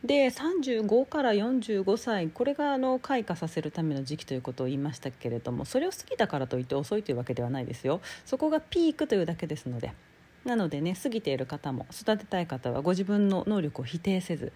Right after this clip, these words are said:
あるという前提でね、世界を見続けることをぜひ続けてください。そうですね、この流れで、あの、次回の配信は、霊能力と霊感の違いというものをお話ししましょう。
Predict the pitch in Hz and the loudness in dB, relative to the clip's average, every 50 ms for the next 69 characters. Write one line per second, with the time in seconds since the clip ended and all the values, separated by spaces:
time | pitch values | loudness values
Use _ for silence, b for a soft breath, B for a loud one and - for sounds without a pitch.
0 | B B B B B B - - - 269 285 254 - - - 143 135 127 123 123 | B B B B B B -2 2 4 4 4 2 -2 -4 -4 -2 -2 -2 -2 -2
1 | - 135 131 131 - 127 127 147 170 202 196 - - - - - 165 165 - 135 | -4 -4 -4 -4 -4 -4 -4 -2 -2 -4 -4 -6 -12 -10 -2 -2 0 0 0 -2
2 | 123 120 120 127 139 139 - 175 175 - - - - 214 202 190 190 - 190 185 | -2 -2 -2 -2 -2 -2 -2 -4 -6 -6 -8 -6 -4 -2 -2 -2 -2 -4 -6 -6
3 | - - 208 202 185 170 - 139 - - 165 165 - - 101 - - 90 - - | -2 -2 0 0 0 0 0 -2 -2 -2 -8 -8 -8 -10 -12 -12 -14 -14 -14 -14
4 | - - - - - - - - - - - - - - - - - - - - | -16 -16 -16 -16 -16 -16 -16 -16 -16 -16 -16 -18 -18 -18 -20 -20 -20 -20 -20 -20
5 | - - - - - - - - B B B B B B - 403 330 208 - - | -20 -20 -20 -20 -20 -20 -20 -20 B B B B B B -2 0 0 0 0 0
6 | 170 165 - 202 220 269 311 359 359 381 370 359 330 254 202 160 143 - - 165 | -2 -2 -2 0 0 0 0 0 0 0 0 0 2 2 2 2 0 0 -2 -2
7 | 160 156 151 147 147 165 269 - 359 339 208 185 151 151 143 147 - - 143 131 | 0 0 0 0 -2 -2 0 2 2 2 2 2 0 -2 -4 -4 -4 -4 -4 -2
8 | 127 131 - - 151 170 220 269 302 330 349 339 339 349 349 330 220 156 151 - | -2 -2 -4 -2 0 2 4 4 4 4 4 4 4 4 4 4 2 2 0 -2
9 | - - 135 123 139 190 262 302 302 - 311 320 311 311 311 311 285 - - 254 | -2 -6 -4 0 2 2 2 2 2 0 2 2 4 4 4 2 2 0 0 2
10 | 254 262 262 - 254 233 233 226 196 139 135 127 143 139 143 113 120 - 143 135 | 4 4 2 2 0 0 0 2 2 0 0 0 -2 -4 -4 -6 -6 -6 -4 -4
11 | 131 - - 113 | -4 -4 -6 -6